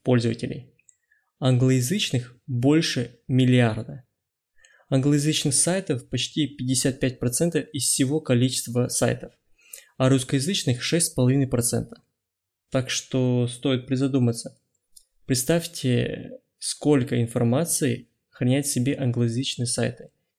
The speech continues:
Если на данный момент мы пользуемся всего одной десятой частью от англоязычных сайтов. Просто обалдеть. Я сам в шоке от этой статистики, честно. Пункт номер три.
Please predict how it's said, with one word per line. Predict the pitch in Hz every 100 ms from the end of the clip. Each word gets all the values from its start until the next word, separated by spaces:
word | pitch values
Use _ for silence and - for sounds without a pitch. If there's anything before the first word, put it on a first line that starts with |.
| _ _ -
Если | 135 143 139 123
на | 120 117
данный | 120 113
момент | 110 117 175 -
мы | 123 117
пользуемся | - 160 156 131 117
всего | - 131 113 139 170 165 _
одной | 135 127 135 120
десятой | 120 120 - 135 127 127
частью | - 139 170 - 135 -
от | 147 - -
англоязычных | 127 123 123 117 143 - 123
сайтов. | 127 117 117 - _ _ _ _ -
Просто | 123 -
обалдеть. | 120 120 120 113 - _ _ _ _
Я | 135 120
сам | 131
в | 120
шоке | 165 175 127
от | 139
этой | 127 123
статистики, | - - 135 - - -
честно. | 123 139 - 170 - _ _ _ _ _ _ _ _ _ _ _ _ _ -
Пункт | 180 170
номер | 156 151
три. | - 120 107 -